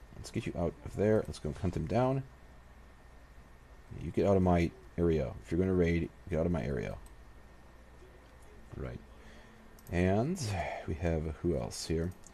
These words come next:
Sigurd. We could just declare war against these fools. What, they do have a big stack, though.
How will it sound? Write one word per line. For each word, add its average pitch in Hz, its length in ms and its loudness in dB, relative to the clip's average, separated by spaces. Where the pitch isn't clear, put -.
Sigurd. 131 560 2
We 90 80 -2
could 190 140 4
just 196 140 0
declare 95 220 6
war 92 160 10
against 87 220 4
these 76 100 -2
fools. 73 300 -4
What, 101 160 0
they 78 160 -2
do 98 60 2
have 90 120 0
a 76 40 -2
big 71 180 -4
stack, 82 360 -2
though. 69 180 -2